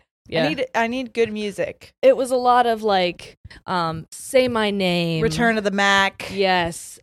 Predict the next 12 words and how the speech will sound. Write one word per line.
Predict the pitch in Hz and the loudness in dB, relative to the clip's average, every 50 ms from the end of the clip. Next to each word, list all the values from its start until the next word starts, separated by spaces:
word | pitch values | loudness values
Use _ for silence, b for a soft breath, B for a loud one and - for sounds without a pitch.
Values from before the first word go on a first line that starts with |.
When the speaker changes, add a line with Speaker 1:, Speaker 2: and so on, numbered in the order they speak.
| _ - | _ -2
Speaker 2:
Oh, | 196 226 240 220 214 196 185 | 2 2 4 4 4 2 2
Speaker 1:
Um, | 185 185 | 0 -2
Speaker 2:
it | 214 - 170 - | -4 -6 -6 -8
c-, | 254 - | -8 -8
it, | - 214 202 202 - | -8 -8 -8 -10 -10
it, | 120 214 208 | -10 -6 -4
like, | 196 190 185 - | -4 -2 0 0
Speaker 1:
the | 311 330 | 0 2
list | 359 403 381 - - | 2 2 2 2 2
goes | - 226 190 170 170 | 0 0 2 0 0
on. | 170 185 196 190 180 170 165 175 180 | 0 0 0 0 0 -2 -4 -6 -8
Speaker 2:
the, | 202 240 269 294 | -8 -8 -8 -8